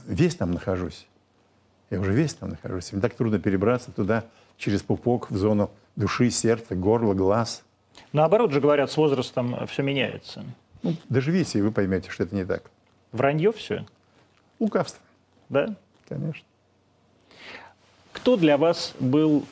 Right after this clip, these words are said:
Speaker 2: самым важным писателем, когда вам было двадцать пять?
Speaker 1: Это было...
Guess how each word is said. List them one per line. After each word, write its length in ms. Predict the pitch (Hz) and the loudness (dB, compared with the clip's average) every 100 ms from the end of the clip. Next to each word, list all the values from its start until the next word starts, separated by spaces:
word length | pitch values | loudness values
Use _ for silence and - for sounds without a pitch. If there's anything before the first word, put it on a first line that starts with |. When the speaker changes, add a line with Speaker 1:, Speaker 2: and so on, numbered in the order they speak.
| - | -16
Speaker 2:
самым 560 | - - 160 147 139 127 | -10 0 2 4 2 4
важным 380 | 139 127 127 | 4 4 0
писателем, 520 | 117 131 208 220 127 113 | -2 -2 -2 0 0 0
когда 260 | 117 139 | 0 2
вам 180 | 135 120 | 2 2
было 200 | 131 123 | 2 2
двадцать 360 | 113 117 123 - | 0 0 -4 -8
пять? 380 | 101 80 - - _ _ _ _ _ _ _ _ _ _ _ _ _ _ _ _ _ _ _ _ _ _ _ - - - _ _ _ _ - | -8 -8 -14 -20 _ _ _ _ _ _ _ _ _ _ _ _ _ _ _ _ _ _ _ _ _ _ _ -20 -20 -20 _ _ _ _ -10
Speaker 1:
Это 180 | 151 156 | -4 0
было... 320 | 151 156 | 2 2